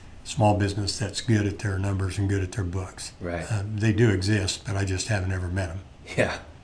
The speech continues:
Speaker 2: Well, what are financial statements for the layman? I'm gonna, that's what I'm gonna be doing during this episode is playing the person who knows nothing. So what is a financial statement? What are financial statements?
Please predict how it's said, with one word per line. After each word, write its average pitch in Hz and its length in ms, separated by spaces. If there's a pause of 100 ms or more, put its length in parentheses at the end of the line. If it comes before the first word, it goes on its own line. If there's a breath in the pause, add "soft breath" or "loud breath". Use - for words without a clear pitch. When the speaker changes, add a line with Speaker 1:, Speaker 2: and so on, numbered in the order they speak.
(680 loud breath)
Speaker 2:
Well, 127 480
what 151 460
are 117 220
financial 95 480
statements 90 380
for 104 140
the 92 120
layman? 95 640
I'm 117 140
gonna, 98 260
that's - 460 (100)
what 101 140
I'm 95 100
gonna 92 120
be 87 100
doing 87 240
during 85 180
this 82 160
episode 85 340
is 80 140
playing 87 440
the 80 240 (280 loud breath)
person 90 300
who 90 100
knows 85 240
nothing. 78 420
So 87 300 (240 loud breath)
what 101 200
is 104 160
a 90 40
financial 87 420
statement? 85 380
What 92 140
are 82 140
financial 76 440
statements? - 560